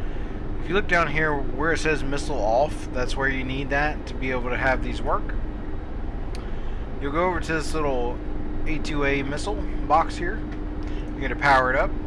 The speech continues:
and you're gonna select air to air, and then you're gonna hit station one. When that, that'll take a few seconds to come online to power up everything.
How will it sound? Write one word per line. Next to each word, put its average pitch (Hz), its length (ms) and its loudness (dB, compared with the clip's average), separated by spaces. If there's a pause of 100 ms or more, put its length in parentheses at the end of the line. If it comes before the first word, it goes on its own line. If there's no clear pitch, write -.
(180)
and 180 160 -4
you're 190 120 -4
gonna 170 60 -2
select 170 300 -2
air 160 160 0
to 156 60 0
air, 156 320 0 (300)
and 135 100 -4
then 139 80 0
you're 143 100 0
gonna 135 140 -4
hit 139 160 0
station 131 380 -2
one. 120 240 -2 (1500)
When 151 180 2
that, 160 280 4 (480)
that'll 143 260 2
take 156 200 2
a 143 60 -4
few 165 200 -2
seconds 147 440 2
to 139 120 -4
come 147 200 0
online 143 560 2
to 135 60 -2
power 131 420 6
up 131 100 -2
everything. 147 560 2